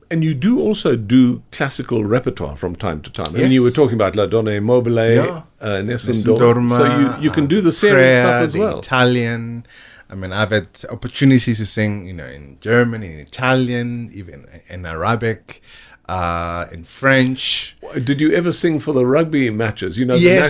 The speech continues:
Speaker 1: national anthem.
Speaker 2: Yes, I did. I actually sang, uh, the anthem at the very first, uh, rugby match at Moses Mabhida, uh, at that stadium.
Speaker 1: In
Speaker 2: And
Speaker 1: what
Speaker 2: that
Speaker 1: language?
Speaker 2: In the South African anthem.
Speaker 1: Okay.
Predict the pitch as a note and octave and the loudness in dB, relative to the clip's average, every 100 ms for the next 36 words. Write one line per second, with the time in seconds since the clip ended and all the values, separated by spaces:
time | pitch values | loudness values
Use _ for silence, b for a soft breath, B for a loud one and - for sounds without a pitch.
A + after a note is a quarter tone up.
0 | B2+ C#3+ C#3+ E3 - D#3 G3 - C3 C3+ | 0 -2 -2 -2 2 2 4 2 2 4
1 | D3 A2+ B2 B2 D3 D3 - C3 B2 B2 | 4 4 2 2 -2 -4 0 2 4 2
2 | A#2+ B B B _ G2+ G#2 G#2 G2+ G2+ | -2 B B B _ 0 2 4 4 2
3 | G2+ - G#2 F#2 A2+ A2+ A2 F#2 G2+ G2 | -4 -8 -12 -6 -6 -6 -8 -10 -16 -4
4 | A#2 B2+ - - A#2+ A#2 - - - - | 0 0 -2 2 2 2 -2 -16 -18 -12
5 | G2+ G2 G#2 G#2 A2 G#2 G2 - G#2 G#2 | -8 -4 -4 -4 -6 -6 -8 -10 -18 -16
6 | G2 G#2+ A2+ G#2+ G#2+ F#2 F#2+ D#2 A1+ b | -12 -10 -8 -6 -6 -4 -6 -8 -12 b
7 | b b b - F#2 F2+ F2+ F2+ F2 F2 | b b b -12 -8 -8 -6 -6 -8 -8
8 | G#2 F#2 F#2+ - G#2+ G#2+ A#2 B2+ - - | -8 -8 -8 -4 -2 0 -2 -6 -10 -8
9 | A#2+ A#2+ C3+ C3 C3 B2 G2+ - - A#2 | -2 0 2 2 2 2 0 -4 -10 -8
10 | A#2+ A#2 G#2+ - A2+ A#2+ B2+ B2 - G#2 | -6 -8 -12 -14 -6 -2 0 0 -2 -10
11 | D2 D#2+ F2 B2 - | -10 -12 -8 -6 -6